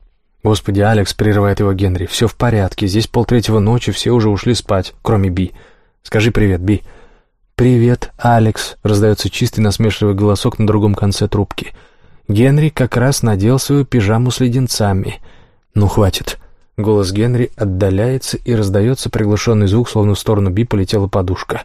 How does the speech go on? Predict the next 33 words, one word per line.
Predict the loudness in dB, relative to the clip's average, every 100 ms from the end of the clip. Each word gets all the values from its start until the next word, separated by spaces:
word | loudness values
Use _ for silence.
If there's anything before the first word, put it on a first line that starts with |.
| -14 -20 _ _ _ _ _ _ _
«Так | -6
что | -2 -2
случилось?» | 0 -2 0 0 -2 -8 _ _ _ _ _ _
«Прости», — | -2 0 0 -2 -2 -2 -2
выпаливает | -2 2 2 2 2
Алекс. | 0 -2 -4 -12 -18 _ -20 -4
«Я | 0 2
знаю, | 2 0 0 -2
что | -2
это | -2 -2
странно, | 0 0 2 2
ведь | 0 -2 -2
ты | -2
с | -2
сестрой | -2 -4 -2 0 2 2
и | 0
все | -2
такое, | -2 0 2 2
и... | 2 2 0 -2 -8 -18 -12 -2
Уф, | -2 -2 -10 -18 _ _ _ -2
я | 0
просто | 2 0 2
даже | 2 2
не | 2
знаю | 2 2 2 2 0 -4
никого, | -2 0 2 2 2 2
кому | 0 2 2
мог | 2 0
бы | -2
позвонить | 0 0 0 0
в | -2
такой | -4 -2
час. | -2 -4 -4